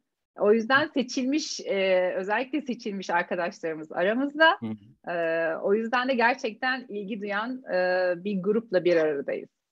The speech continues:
Speaker 2: Ya o da, o da çok, çok şaşırtıcı. Çünkü girişimcilik programlarının aslında çok ciddi sayılarda, özellikle pandemide insanlar artık online programlardan yorulduğu için, e, çok sayıda katılımcı bulunamıyor. O yüzden sayı beni çok,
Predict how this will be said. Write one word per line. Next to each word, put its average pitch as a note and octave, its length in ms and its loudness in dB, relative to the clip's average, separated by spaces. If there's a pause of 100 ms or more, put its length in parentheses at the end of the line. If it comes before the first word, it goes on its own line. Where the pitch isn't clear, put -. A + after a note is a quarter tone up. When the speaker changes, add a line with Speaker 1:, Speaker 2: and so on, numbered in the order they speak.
(380)
Speaker 2:
Ya A2+ 120 6
o C#3 140 6
da, G3 100 8
o D3+ 160 6
da G3+ 100 8
çok, - 260 -4
çok - 440 -2
şaşırtıcı. D3 580 -4
Çünkü E3 400 2
girişimcilik C3+ 640 -4
programlarının D3+ 540 4
aslında C#3 280 -2
çok - 200 -10
ciddi - 260 -10
sayılarda, C3+ 760 4
özellikle A#2+ 340 2
pandemide B2+ 680 0
insanlar B2 420 -4
artık B2 220 -4
online A#2+ 340 -2
programlardan G#2 540 -4
yorulduğu A2 360 -4
için, F#3+ 280 -8 (400)
e, - 100 -8
çok B2+ 220 -6
sayıda C3+ 340 0
katılımcı C#3 520 -4
bulunamıyor. C#3+ 480 0
O D3 100 2
yüzden C3+ 320 0
sayı C3 300 0
beni C3+ 280 0
çok, - 220 -10